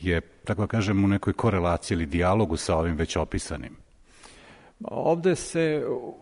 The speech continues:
Speaker 2: ulje prosto sipa kroz jedan veliki levak. E,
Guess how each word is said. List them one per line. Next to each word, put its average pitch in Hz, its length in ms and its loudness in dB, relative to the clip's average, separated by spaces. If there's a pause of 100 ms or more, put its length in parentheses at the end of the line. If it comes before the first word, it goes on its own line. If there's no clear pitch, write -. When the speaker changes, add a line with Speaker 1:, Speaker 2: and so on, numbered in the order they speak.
(480)
Speaker 2:
ulje 156 220 2
prosto 147 380 2
sipa 143 460 -2
kroz 120 260 -6
jedan 135 220 -2
veliki 131 360 0
levak. 123 600 2 (420)
E, - 20 -18